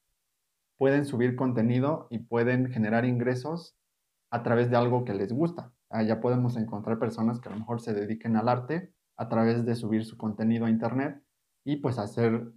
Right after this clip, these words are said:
digamos, distribuir a través de internet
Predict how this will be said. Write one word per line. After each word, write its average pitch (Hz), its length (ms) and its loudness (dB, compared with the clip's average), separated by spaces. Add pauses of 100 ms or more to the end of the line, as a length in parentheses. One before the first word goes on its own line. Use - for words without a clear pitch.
(320)
digamos, 120 460 0
distribuir 113 720 -2 (320)
a - 140 -8
través 110 300 0
de 120 100 0
internet 117 480 2